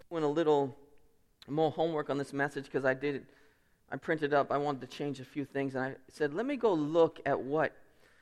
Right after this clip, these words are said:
murderers on death row, what they say in their final sayings." My goal was to go there,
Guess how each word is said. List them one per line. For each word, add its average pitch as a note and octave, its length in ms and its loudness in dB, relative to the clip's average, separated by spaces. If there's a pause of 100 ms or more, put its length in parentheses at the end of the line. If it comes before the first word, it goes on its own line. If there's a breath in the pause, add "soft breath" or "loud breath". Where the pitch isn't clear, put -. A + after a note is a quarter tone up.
(680 soft breath)
murderers F3 720 4
on C#3+ 180 0
death E3 320 0
row, C#3+ 320 4
what B2 300 0
they E3+ 100 0
say E3 320 -4
in C3+ 140 0
their A#2 100 0
final C3 380 -4
sayings." B2+ 440 -4
My D#3 200 0
goal A3 260 4
was A3+ 160 2
to D3 80 -2
go D#3 240 6
there, D3 260 6